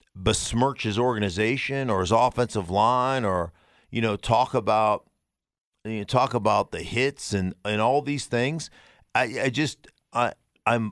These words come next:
I'm blown away by it, and I completely understand Seattle's frustration.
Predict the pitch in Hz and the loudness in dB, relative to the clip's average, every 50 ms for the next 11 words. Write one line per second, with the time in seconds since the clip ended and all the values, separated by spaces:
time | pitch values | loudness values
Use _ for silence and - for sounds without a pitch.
0 | - - 113 113 98 107 110 131 151 170 170 156 117 110 127 147 165 131 95 82 | -2 -2 -2 0 2 2 2 4 2 2 0 -2 0 0 0 0 -2 -4 -4 -2
1 | 80 80 80 85 87 - _ _ _ _ _ _ _ _ 107 117 120 120 110 - | -2 -2 -4 -6 -8 -12 _ _ _ _ _ _ _ _ 0 2 2 2 0 -2
2 | - - 104 90 - - - - 92 92 101 110 120 147 170 190 160 - 98 95 | -2 -2 -2 -2 -2 -8 -10 -6 -2 0 2 4 6 6 4 4 2 -4 -6 -4
3 | 90 90 90 92 92 92 87 - - 104 98 95 95 95 95 95 92 - _ _ | -2 -2 -2 -2 -2 -4 -8 -6 -6 -4 -2 -2 -2 -2 -2 -4 -6 -10 _ _
4 | _ - - - 110 101 107 120 147 160 131 - - - 98 80 73 - - 87 | _ -14 -6 -2 0 2 2 2 0 0 -4 -6 -8 -10 -10 -10 -10 -10 -10 -10
5 | 82 82 - - 80 78 76 | -8 -8 -8 -10 -10 -12 -14